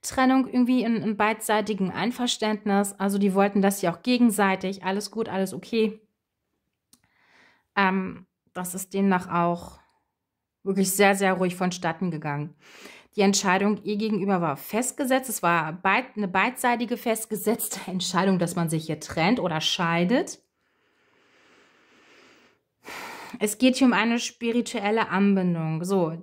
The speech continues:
diese Dame oder dieser Herr war nicht der eigentliche vorhergesehene Seelenpartner, mit dem es weitergehen soll.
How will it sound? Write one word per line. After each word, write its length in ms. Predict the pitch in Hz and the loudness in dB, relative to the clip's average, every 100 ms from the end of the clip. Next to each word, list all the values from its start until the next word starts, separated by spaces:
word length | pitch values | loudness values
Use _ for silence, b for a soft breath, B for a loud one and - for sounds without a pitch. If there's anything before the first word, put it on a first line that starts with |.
| - | -6
diese 260 | 269 285 | -4 -2
Dame 460 | 294 214 214 240 226 | 2 4 4 2 0
oder 180 | 220 220 | -2 -4
dieser 240 | 226 214 | -2 -4
Herr 380 | 196 180 170 175 | -4 -4 -4 0
war 140 | 180 | 0
nicht 320 | 185 214 277 - | 2 0 0 0
der 160 | 220 | 0
eigentliche 540 | 185 240 240 240 - 220 | 4 4 4 0 -4 -6
vorhergesehene 840 | 202 190 220 226 196 185 196 196 | -4 -2 0 2 0 2 4 4
Seelenpartner, 920 | 165 185 202 190 - 202 190 190 190 | 4 4 4 4 4 4 2 2 -2
mit 140 | 196 180 | -2 -2
dem 100 | 190 | -2
es 120 | 190 | -2
weitergehen 520 | 170 170 170 160 151 | -2 -2 -2 -4 -6
soll. 360 | 143 135 127 | -4 -6 -6